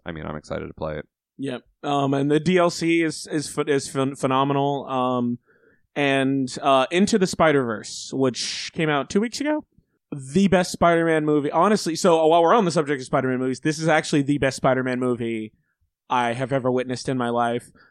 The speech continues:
Speaker 2: Um, they literally take every bit of spider lore, and there's a reference everywhere, which is f-, pretty awesome, especially when you go back and do a rewatch. Um, you notice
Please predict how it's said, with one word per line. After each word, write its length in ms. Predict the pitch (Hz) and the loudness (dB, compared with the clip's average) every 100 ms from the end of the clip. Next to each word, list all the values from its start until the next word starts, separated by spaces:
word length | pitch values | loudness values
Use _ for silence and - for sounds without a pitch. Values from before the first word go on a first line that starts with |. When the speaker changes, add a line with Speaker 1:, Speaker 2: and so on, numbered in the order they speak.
| _ _ | _ _
Speaker 2:
Um, 400 | 139 139 135 131 139 | 0 0 0 -2 -4
they 220 | 139 156 | 0 2
literally 420 | 151 160 165 160 | 2 2 2 0
take 280 | - 151 - - | -2 -4 -4 -2
every 580 | 151 147 160 156 151 - 123 | -2 0 -4 -4 -8 -14 -2
bit 280 | 151 131 - - | 0 -2 -6 -12
of 80 | 120 | -10
spider 440 | - 131 127 147 | 0 0 2 2
lore, 440 | 151 165 170 180 - - _ _ _ _ _ - | 2 2 0 -4 -14 -20 _ _ _ _ _ -6
and 560 | 147 135 127 120 117 123 _ _ _ _ _ _ | -2 -2 -2 -2 -6 -8 _ _ _ _ _ _
there's 260 | 165 170 175 | -2 2 2
a 40 | 165 | 4
reference 500 | 151 156 139 127 - | 2 2 -2 -4 -6
everywhere, 600 | 135 110 104 98 - - _ _ _ _ | -8 -6 -6 -8 -10 -18 _ _ _ _
which 220 | 147 151 | -2 -2
is 300 | 139 127 - _ _ _ _ | -4 -8 -12 _ _ _ _
f-, 140 | - - | -20 -10
pretty 220 | - 214 170 | 0 2 6
awesome, 360 | 143 139 139 | 4 2 -4
especially 360 | 131 - 180 190 | -4 0 0 0
when 120 | 170 | -2
you 100 | 156 | -4
go 200 | 135 143 | 0 0
back 220 | 131 127 | 0 -2
and 60 | 135 | -2
do 100 | 127 | 0
a 60 | |
rewatch. 720 | 110 120 131 147 175 - - - _ _ _ _ _ | 2 2 2 2 -2 -10 -18 -20 _ _ _ _ _
Um, 600 | 135 131 127 120 113 110 117 _ _ | 0 2 2 0 -2 -6 -10 _ _
you 200 | 147 160 | -2 2
notice 420 | 151 139 131 - | 4 2 0 -6